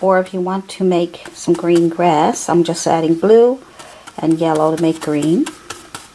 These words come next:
And then I'm gonna add the texture paint. Uh, see, and see how that just thickens it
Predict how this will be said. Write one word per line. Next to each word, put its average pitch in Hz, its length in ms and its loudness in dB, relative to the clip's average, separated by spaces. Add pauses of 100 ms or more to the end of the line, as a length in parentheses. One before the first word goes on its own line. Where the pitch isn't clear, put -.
(1040)
And 165 120 -4
then 190 180 0
I'm 262 80 0
gonna 185 180 0
add 165 300 -2
the - 60 -10
texture - 640 -8 (380)
paint. 165 440 0 (1900)
Uh, 151 240 -2 (1160)
see, 190 240 -2
and 175 120 0
see 220 120 -8
how 277 160 -4
that 277 280 -4
just - 280 -6
thickens - 800 -8
it - 100 -12